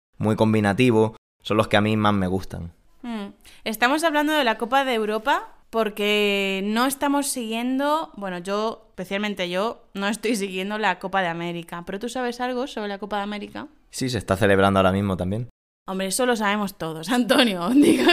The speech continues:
Speaker 2: digo si sabes algo de cómo van.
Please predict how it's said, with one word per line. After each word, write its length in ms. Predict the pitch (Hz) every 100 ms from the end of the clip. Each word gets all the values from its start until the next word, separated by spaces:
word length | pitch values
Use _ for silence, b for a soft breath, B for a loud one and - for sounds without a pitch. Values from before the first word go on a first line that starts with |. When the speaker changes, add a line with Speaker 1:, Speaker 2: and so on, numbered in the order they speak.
| 370 247 392 - 415 - 277 B B B B
Speaker 2:
digo 280 | - 233 320
si 180 | 254 226
sabes 400 | 175 208 233 226
algo 440 | 233 226 247 269 359 _ -
de 180 | 208 196
cómo 240 | 208 190
van. 360 | 180 175 202